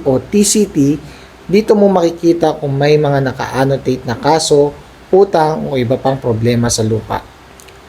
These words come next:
Pangalawa, suriin mo na rin ang technical descriptions ng titulo. I-check kung tugma ang lot number, survey number, at sukat sa approved survey plan ng D N R o sa mapa na ipinapakita ng seller.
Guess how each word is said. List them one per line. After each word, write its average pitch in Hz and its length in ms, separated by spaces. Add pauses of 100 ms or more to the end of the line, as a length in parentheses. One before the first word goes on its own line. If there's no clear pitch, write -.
(640)
Pangalawa, 139 720 (480)
suriin 208 560
mo 196 80
na 185 160
rin 175 200
ang 165 160
technical 170 520
descriptions 147 800
ng 135 160
titulo. 113 480 (640)
I-check 147 400
kung 135 240
tugma 127 360
ang 120 200
lot 156 240
number, 143 480 (320)
survey 202 480
number, 151 480 (240)
at 123 160
sukat 180 400
sa 143 160
approved 143 320
survey 135 400
plan 123 240
ng 120 240
D 123 240
N 120 160
R 120 240
o 127 80
sa 110 160
mapa 135 320
na 123 160
ipinapakita 117 800
ng 117 160
seller. 110 400